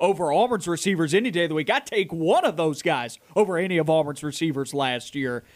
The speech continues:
And that's not me hating Auburn's guys. I, I'm just saying L S U has some really talented dudes. And then I also think you'd say probably L S U's pass protection right there with Auburn's pass protection, if not a little bit better.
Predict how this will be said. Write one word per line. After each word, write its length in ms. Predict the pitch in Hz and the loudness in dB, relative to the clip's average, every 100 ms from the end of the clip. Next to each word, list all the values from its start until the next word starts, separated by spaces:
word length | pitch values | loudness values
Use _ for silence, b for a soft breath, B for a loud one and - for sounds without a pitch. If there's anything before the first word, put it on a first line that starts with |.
| B | B
And 100 | 147 | 0
that's 160 | 190 240 | 0 0
not 180 | 254 226 | -2 0
me 120 | 208 | 0
hating 280 | 175 196 190 | 0 0 0
Auburn's 400 | 190 247 175 139 | 0 0 -4 -4
guys. 380 | 147 147 143 | -2 -2 -2
I, 120 | 175 185 | -2 -2
I'm 140 | 175 | -4
just 160 | 247 180 | -6 -2
saying 180 | 185 170 | 0 2
L 140 | 208 | 2
S 120 | 175 | 0
U 120 | 226 214 | -4 -2
has 240 | 170 156 | -2 -2
some 180 | - 139 | -4 -4
really 280 | 156 190 151 | -2 0 0
talented 560 | 175 160 156 151 135 - B 160 143 | -2 -2 -4 -4 -8 -8 B -18 -10
dudes. 640 | 139 180 269 151 - - b b b | 2 2 4 0 -2 -10 b b b
And 140 | 185 | 0
then 80 | 302 | 2
I 40 | |
also 220 | 294 294 262 | 2 0 -2
think 220 | 247 233 | -4 -4
you'd 140 | 226 | -6
say 180 | - 233 | 0 0
probably 640 | 226 214 233 214 233 226 | 2 0 0 2 2 4
L 160 | 214 220 | 4 4
S 160 | 208 220 | 2 -2
U's 140 | 214 | -4
pass 320 | - 196 208 | -2 -2 -2
protection 480 | 190 156 160 147 156 | -4 0 -2 -2 -2
right 200 | 156 151 | 0 0
there 140 | 165 | 0
with 140 | 156 151 | 0 2
Auburn's 320 | 147 143 139 | 2 0 -4
pass 260 | - 151 135 | -2 -2 -2
protection, 540 | 156 143 147 - 160 | -8 -2 -4 -2 -2
if 160 | 156 180 | -2 0
not 180 | 165 | 0
a 40 | 160 | 0
little 220 | 151 160 | 0 0
bit 240 | 147 151 | 0 -2
better. 380 | 131 156 185 143 | 2 2 2 0